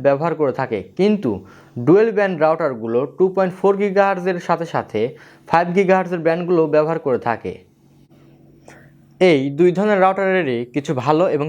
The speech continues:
কিছু খারাপ দিক রয়েছে। সিঙ্গেল ব্যান্ড রাউটার, অর্থাৎ যে রাউটারগুলো টু পয়েন্ট ফোর গিগাহার্জ ফ্রিকোয়েন্সি ব্যান্ড ব্যবহার করে থাকে, এই রাউটারগুলোর দুটি সবচেয়ে ভালো দিক হচ্ছে এদের দাম এবং এদের নেটওয়ার্ক কভারেজ।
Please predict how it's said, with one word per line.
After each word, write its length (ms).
কিছু 240
খারাপ 260
দিক 100
রয়েছে। 300
সিঙ্গেল 320
ব্যান্ড 200
রাউটার, 280
অর্থাৎ 220
যে 100
রাউটারগুলো 600
টু 140
পয়েন্ট 260
ফোর 160
গিগাহার্জ 460
ফ্রিকোয়েন্সি 480
ব্যান্ড 200
ব্যবহার 300
করে 200
থাকে, 240
এই 140
রাউটারগুলোর 680
দুটি 260
সবচেয়ে 420
ভালো 180
দিক 160
হচ্ছে 220
এদের 180
দাম 140
এবং 160
এদের 220
নেটওয়ার্ক 380
কভারেজ। 360